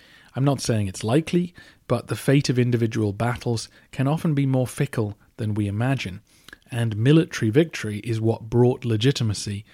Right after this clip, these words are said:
to a rebel leader. Once that was gone, their support would ebb away.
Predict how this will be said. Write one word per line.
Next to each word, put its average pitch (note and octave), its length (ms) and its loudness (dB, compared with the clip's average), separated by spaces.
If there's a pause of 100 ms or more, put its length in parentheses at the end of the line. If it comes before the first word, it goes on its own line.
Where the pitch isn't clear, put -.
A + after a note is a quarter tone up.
(340)
to G#2 380 0 (460)
a A2+ 80 -4
rebel G2+ 340 -2
leader. A2+ 420 -2 (540)
Once A2+ 320 0
that A2+ 220 -4
was - 100 -10
gone, A2+ 400 -4 (540)
their G2+ 160 -2
support - 540 -8 (360)
would G#2 160 0
ebb G2+ 200 -2
away. G2 400 -8